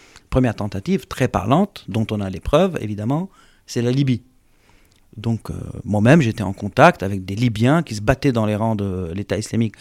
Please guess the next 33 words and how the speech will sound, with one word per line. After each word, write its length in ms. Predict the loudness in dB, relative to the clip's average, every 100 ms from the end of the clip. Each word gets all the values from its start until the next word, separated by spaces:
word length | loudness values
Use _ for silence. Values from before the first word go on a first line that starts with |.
| -20 -8
en 100 | -2
Irak 320 | 0 0 -2
et 60 | -4
Levant, 380 | 2 4 2 2
au 80 | 0
Levant, 400 | 2 2 2 -2 -16 2
avant 300 | 4 6 4
l'État 240 | 2 0 -4
islamique. 540 | -4 -2 0 0 -4 -20 -8 -2
Ils 60 |
avaient 100 | 0
une 140 | 4 4
unité 480 | 4 4 2 2
formée 360 | 0 -2 0 -2
de, 280 | -2 -6 -10 _ _ _ _ _
que 100 | 8
de 120 | 8
Libyens. 480 | 6 2 2 2 0 -8 _
Et 80 | -4
d'ailleurs, 420 | 0 4 4 4
euh, 200 | -2 -6 -12 -18 -20 _ _ _ _
on 120 | -6 -2
parlait 240 | 0 -2
du, 240 | -2 -2
du 100 | -4
treize 260 | -2 0 0
novembre, 360 | 2 2 2 2
Abaoud 480 | 2 2 4 4 2
était 200 | -2 -4
toujours 300 | -2 -2 -2
greffé 420 | -2 0 4 4
avec 260 | 4 0
eux, 120 | -4